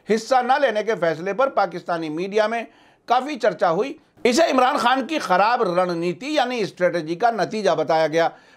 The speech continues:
पाकिस्तान के बड़े अखबार डॉन ने इस पर अपने एडिटोरियल में लिखा था कि इमरान खान ने पीएम बनने के बाद कई यू टर्न लिए हैं और उनमें से इन्विटेशन कबूल करने के बाद कुआलालंपुर समिट में नहीं जाना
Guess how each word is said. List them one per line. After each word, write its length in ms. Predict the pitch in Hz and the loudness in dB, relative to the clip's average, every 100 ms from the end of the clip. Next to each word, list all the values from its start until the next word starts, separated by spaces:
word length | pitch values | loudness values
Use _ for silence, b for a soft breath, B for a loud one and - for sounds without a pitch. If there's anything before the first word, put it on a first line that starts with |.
| - | -2
पाकिस्तान 480 | 214 233 233 240 254 | -2 -2 -2 -2 -2
के 100 | 262 | -2
बड़े 200 | 202 214 | 0 0
अखबार 400 | 190 196 214 220 | -2 -2 -2 -2
डॉन 320 | 170 196 208 | -2 -2 -2
ने 180 | 214 226 - | -8 -10 -8
इस 160 | 196 175 | -8 -8
पर 220 | - 233 | -2 0
अपने 280 | 220 190 208 | 0 -2 -2
एडिटोरियल 500 | 180 165 185 196 196 | -2 -2 -4 -2 -2
में 80 | 226 | -4
लिखा 240 | - 254 277 | -6 -4 0
था 140 | 254 | 0
कि 160 | 262 254 214 B B - | 2 -2 -2 B B -10
इमरान 340 | 190 214 226 | -2 0 0
खान 300 | 226 202 185 | 0 -4 -6
ने 120 | 214 247 | -8 -12
पीएम 360 | - 196 196 175 | -12 -8 -6 -4
बनने 320 | 170 175 170 | -4 -4 -6
के 120 | 160 | -4
बाद 340 | 151 202 226 180 - | 0 0 -2 -6 -2
कई 200 | 247 240 | -2 -2
यू 200 | 160 175 | -4 -2
टर्न 220 | 175 180 | 0 -2
लिए 200 | 156 165 | -2 -4
हैं 240 | 226 240 214 B B - | -4 -4 -6 B B 0
और 160 | 285 285 233 | 0 0 -2
उनमें 280 | 214 214 | -2 -2
से 200 | 208 254 262 - | 0 0 0 -2
इन्विटेशन 560 | 185 175 180 208 233 233 | -6 -4 -2 -2 -4 -4
कबूल 260 | 185 190 202 | -2 0 -2
करने 340 | 165 160 165 160 | 0 -2 -2 -6
के 140 | 160 | -4
बाद 360 | 135 185 233 220 B B _ | 0 2 0 -2 B B _
कुआलालंपुर 580 | 233 254 247 247 269 277 | 2 2 2 0 -2 -6
समिट 380 | 214 185 202 185 | -4 -4 -6 -10
में 280 | 240 269 269 | -8 -8 -8
नहीं 340 | 170 196 277 262 | -6 -4 -2 0
जाना 340 | 185 175 156 | 0 0 -4